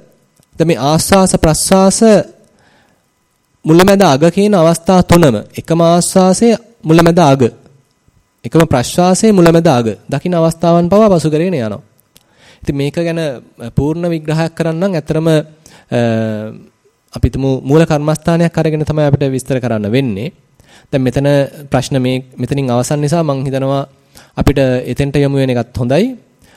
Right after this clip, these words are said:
දැන් සාමාන්‍යයෙන් අපි භාවනාවක් කරනකොට මූල කර්මස්ථානයක් කියලා දෙයක් හඳුන්ලා දෙනවා. මොකද දැන් හිත නියැලෙන්න, හිතට යෙදෙන්න වැඩක් තමයි මේ මූල කර්මස්ථානය හඳුන්ලා දීමෙන් කරන්නේ.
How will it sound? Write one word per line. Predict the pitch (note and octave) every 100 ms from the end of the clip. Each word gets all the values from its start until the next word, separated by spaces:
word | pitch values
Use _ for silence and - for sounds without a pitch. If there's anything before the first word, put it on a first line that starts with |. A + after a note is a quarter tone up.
| _ _
දැන් | D3 C#3 B2+ A#2 - _ _ _ _ _
සාමාන්‍යයෙන් | D#3+ D#3 F#3 F#3 F#3
අපි | F3+ E3+
භාවනාවක් | C#3 D3 D#3 D#3+ E3+ E3
කරනකොට | - B2+ C3+ C3+ C#3 G#2+ A2+ F#3+ _ -
මූල | C#3 E3 G3+
කර්මස්ථානයක් | D3+ D3 F3+ E3+ F#3+ F3+ F#3 F3+
කියලා | - F3+
දෙයක් | F3 A3+
හඳුන්ලා | - D#3+ C3+ A2+
දෙනවා. | F#2+ - - _ _ _ _ _ _ _ _ _ _ _ _ _ _ _ _ _ _ _ _ _ _ _ _ _ _ _
මොකද | C#3+ E3+
දැන් | F3 E3+ D#3
හිත | C3 C3+
නියැලෙන්න, | F#3 C3+ B2+ E3 F3+ B2+ F#2+ F2+ - _ - -
හිතට | - - - D#3+
යෙදෙන්න | C#3+ B2+ D#3+ G3+
වැඩක් | E3+ B2 C3 F#3 -
තමයි | A3 G#3+
මේ | G#3+ G#3
මූල | F3 F3
කර්මස්ථානය | F3 E3+ E3+ - F3 E3+ E3+ E3+ E3
හඳුන්ලා | C#3+ D#3 E3 D#3+
දීමෙන් | E3 G#3 G3
කරන්නේ. | D3 A#2+ G2 F#2